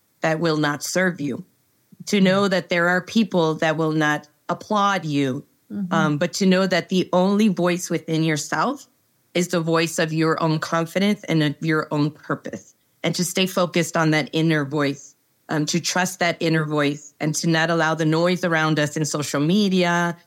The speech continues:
Speaker 1: in the media, and, you know, everything that is just thrown at us constantly,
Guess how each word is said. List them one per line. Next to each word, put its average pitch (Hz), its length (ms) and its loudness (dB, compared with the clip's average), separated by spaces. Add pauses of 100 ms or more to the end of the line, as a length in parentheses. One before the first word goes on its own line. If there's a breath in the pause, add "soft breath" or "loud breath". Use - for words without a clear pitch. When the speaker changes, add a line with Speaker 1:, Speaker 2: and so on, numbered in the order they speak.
(160)
Speaker 1:
in 156 120 -2
the 147 80 2
media, 214 560 4
and, 160 460 0
you - 140 0
know, 143 280 -2
everything 190 360 2
that 156 320 -4
is 156 140 -6 (140)
just - 340 -6
thrown 196 280 2
at 151 180 0
us 143 200 0
constantly, 156 920 0